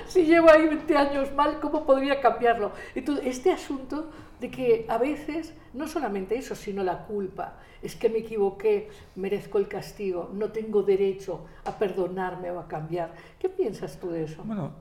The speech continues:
Speaker 2: el no cambiar a veces la fuerza de la costumbre. Cuando tú llevas mucho tiempo haciendo algo determinado, cuesta cambiar.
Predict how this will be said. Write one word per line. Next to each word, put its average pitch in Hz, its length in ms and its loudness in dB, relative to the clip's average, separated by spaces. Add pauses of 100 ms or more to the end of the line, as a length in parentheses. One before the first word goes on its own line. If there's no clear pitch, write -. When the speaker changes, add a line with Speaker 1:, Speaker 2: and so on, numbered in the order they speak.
(180)
Speaker 2:
el 139 160 0
no 156 120 -2
cambiar 170 320 2
a - 20 2
veces 151 340 -2
la 110 140 -4
fuerza 151 380 -6
de 151 120 -2
la 101 120 -4
costumbre. 101 520 -10
Cuando 101 280 -8
tú 117 160 -8
llevas 120 360 0
mucho 135 420 -2
tiempo 110 400 -4
haciendo 107 640 -6 (120)
algo 113 320 0
determinado, 110 720 -2 (200)
cuesta 113 360 -2
cambiar. 101 460 -4